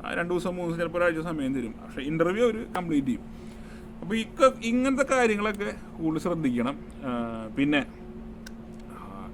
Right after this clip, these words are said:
ഏറ്റവും, ആ, പ്രധാനപ്പെട്ട ഒരു കാര്യം എന്താണെന്ന് വെച്ച് കഴിഞ്ഞാൽ നമുക്ക് എന്തെങ്കിലും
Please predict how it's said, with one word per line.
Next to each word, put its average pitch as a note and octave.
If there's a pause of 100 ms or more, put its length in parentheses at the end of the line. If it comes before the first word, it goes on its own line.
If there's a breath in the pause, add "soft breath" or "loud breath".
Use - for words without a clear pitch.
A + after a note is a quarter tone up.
(140)
ഏറ്റവും, D3+
ആ, D3+ (140)
പ്രധാനപ്പെട്ട C#3
ഒരു D3
കാര്യം A#2+
എന്താണെന്ന് A2+
വെച്ച് G#2+
കഴിഞ്ഞാൽ A2+ (1200)
നമുക്ക് D3+
എന്തെങ്കിലും F#3+